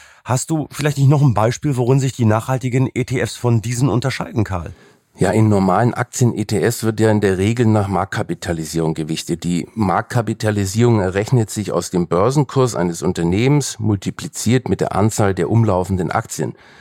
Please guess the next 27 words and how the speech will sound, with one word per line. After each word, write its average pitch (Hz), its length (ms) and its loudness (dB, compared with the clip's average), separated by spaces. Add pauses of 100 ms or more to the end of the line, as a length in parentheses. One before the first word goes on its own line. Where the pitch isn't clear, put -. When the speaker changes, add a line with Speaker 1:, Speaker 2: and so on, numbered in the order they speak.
(280)
Speaker 2:
Unternehmen, 107 640 2
die 92 140 -6
viel 175 360 -2
Kapital 113 680 -2
anziehen, 95 480 -2
sind 113 200 0
also 101 260 0
relativ 104 600 -2
hoch 107 200 0
gewichtet. 101 640 -2
Oder 98 200 2
anders 127 300 0
gesagt, 135 380 0 (340)
der 85 140 0
Markt 90 460 0
entscheidet 98 680 -2
über 101 200 -4
das 92 240 -4
Gewicht, 113 460 -4 (220)
was 104 160 0
übrigens 113 340 2
auch 101 220 2
die 104 360 -2 (200)
wissenschaftlich 110 880 0
anerkannte 104 520 0
Gewichtungsmethode 92 920 -2
ist. - 300 -10